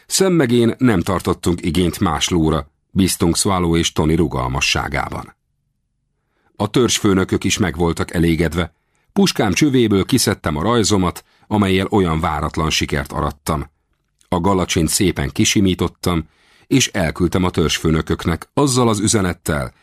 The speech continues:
hogy most már nem kell a lelkük miatt aggódniuk.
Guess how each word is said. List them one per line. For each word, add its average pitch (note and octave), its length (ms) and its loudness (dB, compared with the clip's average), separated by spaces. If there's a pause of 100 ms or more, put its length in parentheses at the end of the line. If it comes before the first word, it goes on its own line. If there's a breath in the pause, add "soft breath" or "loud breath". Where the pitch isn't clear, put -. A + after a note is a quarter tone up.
(120)
hogy E3+ 180 0
most C3+ 180 2
már F#2+ 140 -2
nem D#2+ 240 -2
kell C#2+ 300 -4
a C#2 80 -2
lelkük - 560 -6
miatt D2 440 -6
aggódniuk. - 920 -8